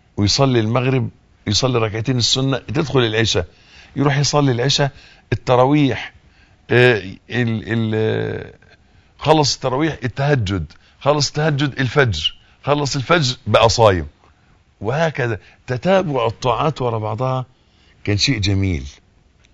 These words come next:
وحلو، ومخلي رمضان مسهزه. بعد رمضان بدأت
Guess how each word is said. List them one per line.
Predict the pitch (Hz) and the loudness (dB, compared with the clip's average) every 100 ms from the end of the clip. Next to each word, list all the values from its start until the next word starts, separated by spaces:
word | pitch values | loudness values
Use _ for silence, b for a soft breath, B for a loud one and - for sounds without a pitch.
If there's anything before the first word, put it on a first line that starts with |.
| - | -10
وحلو، | 78 - 95 71 69 _ _ _ _ _ _ - | -6 0 0 0 -8 _ _ _ _ _ _ -10
ومخلي | 92 - 123 107 | -8 -4 -2 0
رمضان | 98 92 92 113 | 0 -2 0 0
مسهزه. | 104 92 82 107 85 80 90 - - - _ _ _ _ _ _ _ - _ _ - | 2 0 0 -2 -2 -2 -4 -6 -16 -20 _ _ _ _ _ _ _ -20 _ _ -4
بعد | 87 101 98 | -2 0 0
رمضان | 95 98 110 139 135 113 - b b b b b - | 0 0 0 2 0 -2 -12 b b b b b 2
بدأت | 113 175 131 | 4 4 0